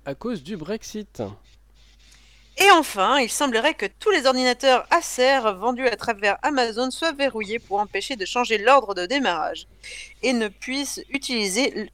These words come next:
Speaker 2: que le disque interne, même pas une clé U S B. Et Acer refuse de déverrouiller ce réglage.
Speaker 1: Mais je croyais que vous l'aviez acheté, la machine, moi.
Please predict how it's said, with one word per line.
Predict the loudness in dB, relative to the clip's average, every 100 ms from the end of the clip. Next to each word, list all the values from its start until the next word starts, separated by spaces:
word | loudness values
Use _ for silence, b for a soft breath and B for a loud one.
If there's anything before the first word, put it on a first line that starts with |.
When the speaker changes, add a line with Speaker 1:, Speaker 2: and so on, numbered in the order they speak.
| 2
Speaker 2:
que |
le | 4 4
disque | 2 2
interne, | 2 4 6 6 6 4 2
même | 2 0
pas | 4 4
une | 4
clé | -2 -8
U | -4
S | -4 -2
B. | -2 -2 B B B B
Et | 2 4
Acer | 4 8 8
refuse | 8 0 -2 -6 -4
de | -4
déverrouiller | -2 0 2 2 0 -2
ce | -2
réglage. | 0 0 2 4 4 4 0 -2
Speaker 1:
Mais | -4 -8 _ _ -16 -12 -10 -8
je | -8 -10 -14 -20 _
croyais | -16 -12 -10 -10
que |
vous | -8
l'aviez | -8 -6 -6
acheté, | -6 -8
la | -8
machine, | -6 -8 -8 -10
moi. | -10